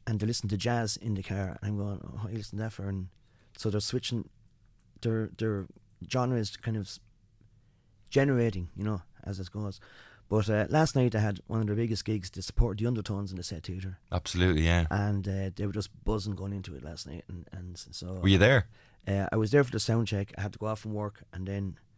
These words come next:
Speaker 1: I have to go back and collect the gear now later on, so.
Speaker 2: Well, does your son like having you at gigs? I mean, you know, so many people, we've got, uh, you know, children of parents who've got a particular standing in a particular industry. Uh,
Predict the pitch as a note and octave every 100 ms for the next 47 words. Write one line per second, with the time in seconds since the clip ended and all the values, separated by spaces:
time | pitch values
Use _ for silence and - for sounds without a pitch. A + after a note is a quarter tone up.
0 | _ _ - F#2+ - G2 G2+ F#2 - G2
1 | G2+ G2+ G#2 G2+ F#2+ F#2+ G2 G2 A2 F#2+
2 | C3+ - C#3+ E3+ D#3 - G#3 G3+ F3 E3
3 | E3 - C#3 C3+ B2+ A#2 G2+ F#2+ - G#2+
4 | E2+ - A#2 G#2+ G#2+ G#2 - - - -
5 | A2+ G#2+ G#2+ A2 - D3+ D3 C3 A2+ F#2+
6 | - - - - G#2+ G2+ - G2+ F2+ F2
7 | E2+ F#2 F#2+ D2+ G2 - G#2 F2+ F2+ -
8 | E2+ F2+ - B2 A2 G2 G2 - G#2 G#2
9 | G2+ G2 - F#2 D#2 - F2+ E2+ - G2+
10 | - F#2+ - F2+ - - A#2 A2 G#2 G2
11 | F#2 - G2 G2 G2+ G#2 G2 - F#2 -
12 | - - - -